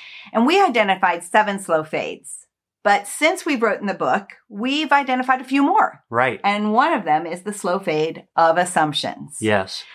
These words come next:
Speaker 2: We see those assumptions working often, not only in our own life, but in the lives of others.
Speaker 1: Right. So we need to recognize that the slow
Speaker 2: Mm-hmm.
Speaker 1: fade of assumptions is actually pulling our hearts apart. We're misreading things.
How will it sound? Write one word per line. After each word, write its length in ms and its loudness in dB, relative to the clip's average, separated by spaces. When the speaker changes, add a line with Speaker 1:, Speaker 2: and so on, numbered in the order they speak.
Speaker 2:
We 120 0
see 200 0
those 320 2
assumptions 760 -2
working 680 -6
often, 760 0
not 320 2
only 280 2
in 120 0
our 180 2
own 200 2
life, 340 0
but 160 -4
in 360 -6
the 120 -4
lives 600 -2
of 220 -6
others. 540 -6
Speaker 1:
Right. 300 -10
So 140 -4
we 100 0
need 560 2
to 100 -6
recognize 840 0
that 140 0
the 80 -6
slow 440 2
Speaker 2:
Mm-hmm. 80 -8
Speaker 1:
fade 480 -2
of 120 0
assumptions 880 -2
is 260 -4
actually 500 0
pulling 480 -4
our 80 2
hearts 340 -4
apart. 680 -10
We're 160 -6
misreading 880 -4
things. 600 -8